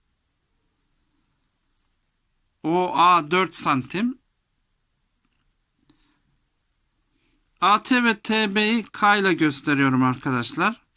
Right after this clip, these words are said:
O noktasına göre kuvvet alıyorum bakın.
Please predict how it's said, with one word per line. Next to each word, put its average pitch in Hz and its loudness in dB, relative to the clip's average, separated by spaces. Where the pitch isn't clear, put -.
O 269 4
noktasına 214 2
göre 202 0
kuvvet 220 0
alıyorum 151 2
bakın. 202 -2